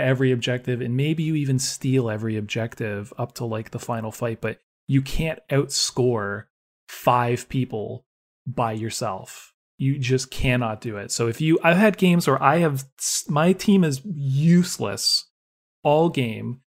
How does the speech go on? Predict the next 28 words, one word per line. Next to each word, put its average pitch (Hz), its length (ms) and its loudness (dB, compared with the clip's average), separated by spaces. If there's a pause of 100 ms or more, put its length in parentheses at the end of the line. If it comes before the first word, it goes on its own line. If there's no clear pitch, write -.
(160)
They 139 120 4
do 131 160 4
nothing. 127 680 0 (340)
I, 156 460 2 (400)
the 131 100 2
team 180 320 4
fight 180 320 2
at, 165 140 -2 (180)
you 143 140 2
know, 131 100 4
the 127 100 2
Zapdos 123 520 0
objective 110 680 -8
doesn't 135 240 2
even 120 200 0
happen. 117 680 -6 (100)
It's 131 120 -8
a 127 60 -4
different 117 300 -4
Pokemon 101 380 -10
now, 95 220 -12
and 104 100 -10
it 101 80 -14
does 104 200 -8
something 110 240 -10
slightly 101 240 -10
different, 101 220 -12
but 101 140 -14